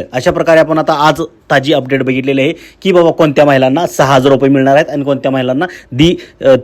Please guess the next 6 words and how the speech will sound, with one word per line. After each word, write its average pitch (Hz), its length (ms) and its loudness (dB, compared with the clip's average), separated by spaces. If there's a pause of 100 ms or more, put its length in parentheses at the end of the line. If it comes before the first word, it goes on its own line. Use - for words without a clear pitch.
तीन 226 240 4
हजार 131 260 2
रुपये 139 320 2
मिळणार 131 420 2
आहेत. 120 560 -2 (480)
तर 185 180 4